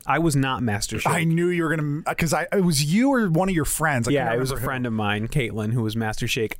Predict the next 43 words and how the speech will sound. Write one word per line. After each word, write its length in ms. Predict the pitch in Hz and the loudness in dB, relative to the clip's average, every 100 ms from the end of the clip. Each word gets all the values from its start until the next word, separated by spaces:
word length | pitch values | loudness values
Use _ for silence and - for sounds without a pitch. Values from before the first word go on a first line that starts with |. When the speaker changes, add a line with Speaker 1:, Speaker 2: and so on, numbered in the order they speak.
| - | 0
Speaker 1:
I 420 | 139 160 175 180 | 2 2 2 0
was 220 | 147 139 | 0 0
not 220 | 139 135 - | 0 -4 -2
planning 300 | 143 139 139 | -2 -2 0
on 100 | 127 | 0
going 220 | 135 131 | -2 0
trick-or-treating 680 | 151 143 135 - 143 147 135 | 0 0 0 0 0 -2 -4
because 220 | 131 170 | -2 0
I 80 | 127 | 0
was 140 | 110 | 0
seventeen 460 | 127 113 113 120 113 | -2 -2 -2 0 0
years 220 | 113 113 | -2 0
old. 300 | 117 165 170 | 2 2 2
Speaker 2:
Yeah, 160 | 196 165 | 2 2
I 80 | 165 | 0
had 60 | |
just 160 | 175 170 | 0 0
Speaker 1:
<laughs> 0 | |
Speaker 2:
graduated 360 | 175 156 147 127 | -2 -2 -2 -2
high 160 | 143 | -2
school. 320 | 143 - 98 151 | -2 -4 -2 -2
So 60 | |
Speaker 1:
Yeah. 200 | 147 127 | 0 0
Speaker 2:
you 120 | 139 | 0
were, 160 | 143 131 | 0 0
like, 240 | 117 104 98 _ _ _ _ | 0 -2 -6 _ _ _ _
Speaker 1:
Seventeen. 520 | - 135 117 127 123 | -2 0 2 2 0
Speaker 2:
right, 80 | 151 | -2
yeah. 40 | - - - - | -6 -16 -14 -4
Speaker 1:
So 180 | 170 | 0
we 140 | 151 156 | 2 2
decided 400 | 143 175 160 165 | 2 0 0 -2
to 60 | |
go 100 | 156 | -2
trick-or-treating 500 | 143 156 147 170 135 | -2 -2 -2 0 0
last 280 | 131 127 - | 0 0 0
minute. 260 | 139 135 117 | -2 -2 -2
So 320 | - 127 117 - | -2 0 0 0
I 180 | 127 147 | 0 2
made 440 | 147 139 131 - - _ _ - | 0 0 -2 -4 -10 _ _ -8
a 40 | |
Halloween 400 | - 113 117 113 | 0 0 2 0
costume. 580 | 107 107 - 123 120 | 0 -2 -2 -2 -2